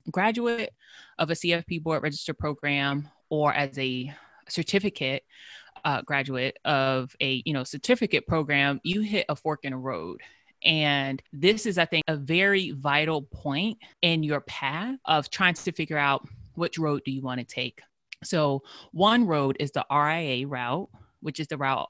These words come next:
I took, and I'll explain more. Another route is the broker-dealer route. And so those are firms,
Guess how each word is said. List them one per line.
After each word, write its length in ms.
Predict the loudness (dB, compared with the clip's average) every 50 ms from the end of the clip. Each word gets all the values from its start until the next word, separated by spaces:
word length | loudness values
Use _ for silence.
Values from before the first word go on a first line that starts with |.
| 0
I 120 | 2 2 2
took, 440 | -2 -8 -12 -8 -6 -6 -6 -6
and 100 | -6 -6
I'll 140 | -4 -4 -4
explain 420 | -6 -6 -10 -12 -10 -8 -6 -4 -4
more. 380 | -4 -4 -4 -6 -6 -8 -10 -12 -16 -20 -18 -16 -16 -16 -16 -16 -6 0
Another 400 | 2 4 6 6 6 6 4 4
route 420 | 4 6 6 6 6 6 4 2 -2 _ _ 2
is 680 | 4 4 4 4 4 2 2 2 0 0 -2 -4 -8 -12 _ _ -4
the 60 | 0
broker-dealer 640 | 2 4 2 4 2 0 2 2 2 4 2 2
route. 360 | 2 2 2 2 2 2 0 -4 _ _ _
And 260 | -2 0 2 2 0
so 300 | 0 2 2 4 4 4
those 460 | 4 4 4 4 4 4 2 0 -2 -8 -12 -16 -20 -20 -20 -20 -6 _
are 460 | 2 4 6 6 6 4 2 0 -2 -6 _ -4
firms, 540 | 0 0 2 2 2 2 0 0 -2 -4